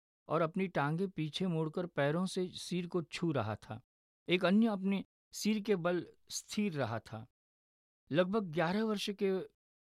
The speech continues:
के एक बालक ने कपड़े की एक लंबी पट्टी को निगला और आंतरिक सफाई के बाद उसे बाहर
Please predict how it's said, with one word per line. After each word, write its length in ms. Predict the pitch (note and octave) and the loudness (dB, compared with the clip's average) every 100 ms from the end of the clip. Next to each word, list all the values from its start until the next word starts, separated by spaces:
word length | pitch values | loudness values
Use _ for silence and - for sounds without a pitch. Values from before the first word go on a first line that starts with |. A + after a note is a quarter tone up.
| _ | _
के 140 | E3+ E3+ | 2 2
एक 100 | D#3 | 4
बालक 320 | D#3 F3 E3 _ _ - | 2 2 -2 _ _ -2
ने 140 | D#3+ | -2
कपड़े 600 | D3 C#3 - F#3 G#3+ G3 _ _ _ _ | 2 -2 2 2 2 0 _ _ _ _
की 120 | F#3+ | 0
एक 120 | F3+ D#3+ | 2 2
लंबी 380 | D3+ E3 F#3 | 4 4 4
पट्टी 400 | G3 A#3 A3+ - | 2 -2 -2 -6
को 140 | F#3 G3 | 0 4
निगला 500 | D3+ D3+ F3 E3 C#3+ _ _ _ _ _ _ - | 4 4 2 2 -4 _ _ _ _ _ _ 0
और 260 | F3 G#3 - | 2 2 0
आंतरिक 460 | D3 D3+ G3 A3 | -2 0 -2 -2
सफाई 420 | - E3 - F#3+ G3 | -4 -4 0 0 2
के 140 | G3+ | -2
बाद 340 | D3+ D#3 F#3 | 0 0 0
उसे 200 | D#3+ - | -2 -4
बाहर 420 | F3 C3+ B2+ F#3 | -4 -2 -2 -4